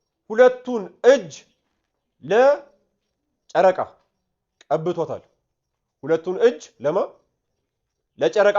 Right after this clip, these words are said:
ቀብቶታል። አንዱን እጅ ለከዋክብት ቀብቷቸዋል።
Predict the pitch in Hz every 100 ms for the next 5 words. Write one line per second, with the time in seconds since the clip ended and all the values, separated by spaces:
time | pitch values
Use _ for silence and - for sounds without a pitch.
0 | 196 185 165 170 160 117 - _ _ _
1 | _ _ - 208 240 247 262 240 - 285
2 | 277 - _ _ _ _ - 185 214 -
3 | - 214 185 - _ _ 190 185 208 196
4 | 175 156 104